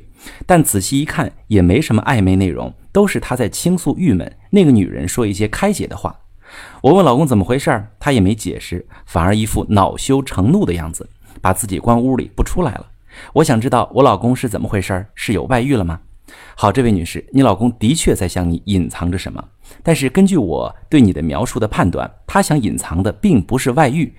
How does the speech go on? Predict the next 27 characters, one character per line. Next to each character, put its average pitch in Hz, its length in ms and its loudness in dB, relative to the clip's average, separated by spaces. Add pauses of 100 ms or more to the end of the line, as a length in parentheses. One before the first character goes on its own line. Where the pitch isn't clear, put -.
(200)
而 110 120 2
是 117 160 -2
绝 98 240 0
大 123 160 0
多 123 160 -2
数 117 160 -4
男 80 160 -2
人 90 160 0
在 87 160 -2
婚 101 200 0
姻 98 120 2
中 101 220 0 (240)
都 214 140 6
会 170 180 2
向 85 160 0
妻 - 180 -4
子 95 280 -2
隐 104 240 0
藏 - 260 -4
的 95 80 -2
一 - 120 -6
样 85 180 -2
东 90 160 0
西， 80 200 -8 (360)
自 - 180 2
己 - 160 -10
的 - 80 -14